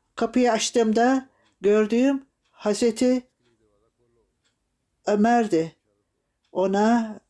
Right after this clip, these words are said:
Resul-i Ekrem sallallahu aleyhi ve sellem'in söylediğini söyledim.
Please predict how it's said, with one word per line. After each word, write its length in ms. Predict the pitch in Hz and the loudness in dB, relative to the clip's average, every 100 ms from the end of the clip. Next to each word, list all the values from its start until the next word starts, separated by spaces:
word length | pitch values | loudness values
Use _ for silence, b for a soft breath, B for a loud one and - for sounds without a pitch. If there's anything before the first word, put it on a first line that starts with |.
| _ | _
Resul-i 340 | 170 190 - 208 | -6 -4 -2 -4
Ekrem 200 | 208 202 | -2 -2
sallallahu 400 | 226 208 202 202 | -2 -2 0 0
aleyhi 80 | |
ve 80 | 202 | -2
sellem'in 320 | 196 208 208 | 0 -2 0
söylediğini 760 | 208 226 208 202 208 214 214 156 | 0 0 0 0 0 0 -2 -6
söyledim. 560 | - 208 190 185 214 | -6 -2 0 0 -2